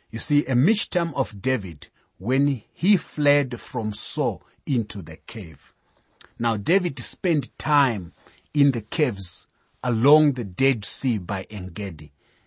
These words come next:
It is below sea level and a very hot spot during summer. In the winter, it is a delightful place.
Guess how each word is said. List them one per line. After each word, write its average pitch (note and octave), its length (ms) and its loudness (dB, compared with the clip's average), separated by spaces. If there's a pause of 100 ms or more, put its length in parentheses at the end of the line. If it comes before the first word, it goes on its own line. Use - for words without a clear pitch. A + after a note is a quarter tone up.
(120)
It - 160 -2
is A2+ 240 2
below B2 480 2
sea D#3 300 0
level A2+ 520 -4
and A2+ 160 -4
a G2+ 80 -6
very C#3+ 640 2 (260)
hot C#3+ 400 -2
spot - 420 -2
during A2 480 -4
summer. F#2 440 -8 (680)
In F#3+ 200 6
the D3 100 2
winter, D3+ 460 0
it C#3+ 200 -2
is A#2 160 -2
a A2+ 60 -2
delightful A2 640 -2
place. - 500 -12